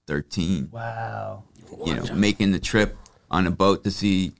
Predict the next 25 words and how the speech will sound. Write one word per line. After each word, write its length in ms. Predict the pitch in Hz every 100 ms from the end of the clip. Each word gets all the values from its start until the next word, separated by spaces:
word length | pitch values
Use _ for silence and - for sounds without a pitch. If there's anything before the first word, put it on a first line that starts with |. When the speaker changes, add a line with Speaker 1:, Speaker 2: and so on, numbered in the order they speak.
| -
Speaker 1:
other 240 | 95 95
people 420 | 95 117 104 - 98
besides 420 | 80 - 90 92
her 60 | 90
family, 420 | - 98 98 107 -
a 40 |
whole 200 | 95 87
Speaker 2:
Yeah. 60 | 107
Speaker 1:
day's 180 | 85 87
trip. 220 | - 85 _ - - _ _
So, 400 | - 107 98 - - -
you 80 | 151
know, 80 | 104
it 100 | 98
was 140 | 120
different, 420 | - 139 - - - _ -
different. 320 | 101 65 64 _ - _ _ _ _
Speaker 2:
Love 240 | 107 110 107
Speaker 3:
Yeah, 240 | 104 135
Speaker 2:
it. 60 | 123 -
Speaker 3:
I 100 | 107
bet. 440 | 92 107 127 131 -
Very 240 | - 135
cool. 380 | 127 139 143 - - - - -
Now, 340 | 165 196 190